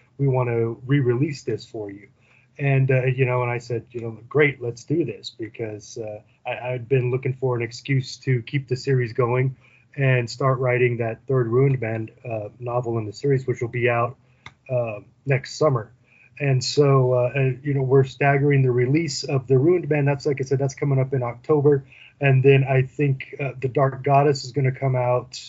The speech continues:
the second book in the series. It's gonna come out January, February. And then, uh, the third book in the series, yet to be titled, is going to be, uh, uh, June. Or, uh, yeah, I think, yeah,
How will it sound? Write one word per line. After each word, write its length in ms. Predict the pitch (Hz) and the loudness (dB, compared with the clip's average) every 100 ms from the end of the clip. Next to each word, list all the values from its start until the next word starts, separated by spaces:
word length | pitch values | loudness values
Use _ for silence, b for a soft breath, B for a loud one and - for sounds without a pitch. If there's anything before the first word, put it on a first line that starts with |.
| - | -10
the 60 | 127 | -10
second 380 | - 147 135 131 | -2 -2 -2 -4
book 180 | 127 120 | -4 -6
in 100 | 117 | -8
the 80 | |
series. 460 | 107 127 120 117 120 b b | -4 -4 -2 -4 -6 b b
It's 100 | b | b
gonna 160 | - 127 | -2 -2
come 240 | 120 135 | 0 0
out 300 | 127 127 127 - _ - | 2 2 2 -4 _ -4
January, 540 | 135 131 135 131 120 | 0 2 2 2 0
February. 760 | 117 135 131 117 117 113 113 - b b b _ | 0 -2 0 -2 0 0 -2 -6 b b b _
And 280 | 131 123 117 | -2 -2 2
then, 460 | 123 123 120 127 131 | 2 2 0 -4 -4
uh, 300 | 120 113 110 - | -4 -4 -6 -8
the 100 | 120 | -8
third 1080 | - _ _ - 156 151 143 139 123 - - | -8 _ _ -2 4 6 6 4 0 -4 -12
book 360 | 131 135 117 - | 2 2 2 0
in 120 | 120 | 0
the 100 | 117 | -4
series, 720 | 117 123 113 113 110 - - _ _ _ _ _ _ _ - b b b | -4 -4 -2 -2 -4 -8 -16 _ _ _ _ _ _ _ -20 b b b
yet 220 | 120 135 131 | 0 0 0
to 80 | 131 | -4
be 220 | 127 120 | -4 -4
titled, 540 | 127 120 113 110 110 - | -4 -4 -2 -4 -10 -10
is 240 | 135 120 110 | -2 -2 -2
going 340 | 135 131 127 | -2 -2 -2
to 120 | - | -6
be, 400 | 120 117 120 117 | -8 -6 -4 -4
uh, 300 | 113 113 110 110 _ _ _ _ - | -4 -4 -6 -12 _ _ _ _ -20
uh, 180 | 107 107 _ - | -20 -20 _ -20
June. 360 | - 131 107 107 _ _ _ _ _ _ _ _ | -6 -4 -4 -12 _ _ _ _ _ _ _ _
Or, 220 | 131 127 - | -8 -8 -10
uh, 80 | - | -10
yeah, 200 | 131 127 | -4 -4
I 40 | 113 | -4
think, 220 | 131 127 | -8 -8
yeah, 200 | 127 113 | -8 -8